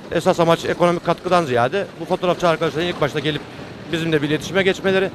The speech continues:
belli kurallara riayet etmeleri. Çünkü trafiği kesiyorlar, özel mülklere giriyorlar. Çeşitli yaşayan vatandaşlara da zarar verici hareketler oluyor.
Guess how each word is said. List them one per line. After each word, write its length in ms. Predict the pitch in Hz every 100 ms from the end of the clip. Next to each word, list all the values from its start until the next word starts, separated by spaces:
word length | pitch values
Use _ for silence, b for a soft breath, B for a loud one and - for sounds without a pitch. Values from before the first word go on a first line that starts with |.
| - - - - - - - 170
belli 280 | 190 160 147
kurallara 480 | 175 160 135 151
riayet 280 | 175 170 156
etmeleri. 260 | 117 107 117
Çünkü 220 | 143 143
trafiği 320 | 160 156 170
kesiyorlar, 480 | 165 160 165 165 165 - -
özel 260 | - 151 160
mülklere 380 | 160 151 160 165
giriyorlar. 400 | 160 165 160 160 - - - - - - - - - -
Çeşitli 520 | - 170 151 156 165 160 -
yaşayan 340 | 147 139 156 156
vatandaşlara 560 | 151 151 151 151 160
da 180 | 131 107 -
zarar 300 | 147 139 127
verici 200 | 113 110
hareketler 400 | 127 127 127 120
oluyor. 280 | 90 139